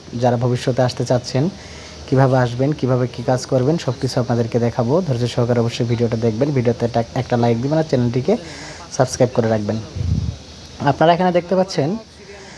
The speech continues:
চারপাশে সকল কোম্পানির কিউআর কোড স্ক্যান দেওয়া রয়েছে, অর্থাৎ এখানে আপনারা যে কোম্পানির যে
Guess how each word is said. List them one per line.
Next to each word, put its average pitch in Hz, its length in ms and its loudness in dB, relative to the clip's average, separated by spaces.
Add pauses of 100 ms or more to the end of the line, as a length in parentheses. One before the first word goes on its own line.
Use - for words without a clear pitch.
(180)
চারপাশে 185 720 4 (120)
সকল 156 400 2
কোম্পানির 147 520 2
কিউআর 135 320 4
কোড 139 180 0 (280)
স্ক্যান 131 380 0
দেওয়া 123 300 4
রয়েছে, 117 400 2
অর্থাৎ 131 400 0
এখানে 135 540 0
আপনারা 120 500 2
যে 120 220 4
কোম্পানির 143 580 4 (520)
যে 127 200 4